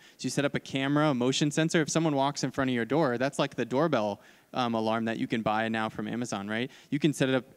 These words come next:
in a lot of different practical ways. I know people that have set it up to ho-, to water their gardens. They have a temperature sensor, and when the temperature gets too high, it'll send a signal, and that'll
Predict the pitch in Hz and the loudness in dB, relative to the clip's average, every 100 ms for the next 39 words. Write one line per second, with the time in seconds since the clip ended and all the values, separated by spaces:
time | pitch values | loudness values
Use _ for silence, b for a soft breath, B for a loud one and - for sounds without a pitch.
0 | - - 135 120 113 113 131 120 - 123 | -18 -4 0 0 0 2 0 0 -4 -4
1 | 131 107 113 117 - 107 110 98 113 143 | -4 -2 -2 -2 -4 -2 -2 -2 -2 0
2 | 151 135 127 120 - 123 120 120 123 - | 2 2 0 -2 -2 -2 0 -2 -6 -10
3 | - - 120 113 120 113 104 107 123 147 | -12 -6 0 2 2 0 2 2 4 4
4 | 202 - - B B - 127 120 127 127 | 2 0 -10 B B -4 -2 -2 -4 -2
5 | 131 139 151 147 - 190 131 123 120 - | -2 0 0 0 0 0 0 0 -2 -2
6 | 127 139 120 117 - 131 117 110 117 180 | -2 -2 -2 -2 0 -2 0 0 0 0
7 | B B 135 123 117 - 143 127 - 131 | B B -2 -2 -2 -2 -2 0 0 0
8 | 127 170 214 127 123 123 123 117 | 2 2 2 0 0 2 0 -2